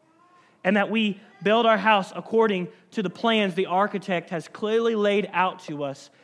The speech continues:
as our ultimate and final authority. Let's go to the Lord in prayer.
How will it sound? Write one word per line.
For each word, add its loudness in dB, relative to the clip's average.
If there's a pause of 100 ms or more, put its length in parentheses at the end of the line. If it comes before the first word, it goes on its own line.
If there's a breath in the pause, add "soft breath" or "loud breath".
(160 soft breath)
as -2
our -2
ultimate -8
and -14
final -10 (320 soft breath)
authority. -12 (680 soft breath)
Let's -4
go -6
to -6
the -8
Lord -6
in -14
prayer. -20